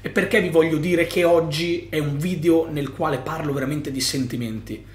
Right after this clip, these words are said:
Perché io di Paulo Dybala sono innamorato, ma ve lo dico da sempre. Io <laughs> ho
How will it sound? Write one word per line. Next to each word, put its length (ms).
Perché 280
io 60
di 80
Paulo 180
Dybala 220
sono 180
innamorato, 760
ma 180
ve 100
lo 100
dico 240
da 120
sempre. 680
Io 340
<laughs> 600
ho 320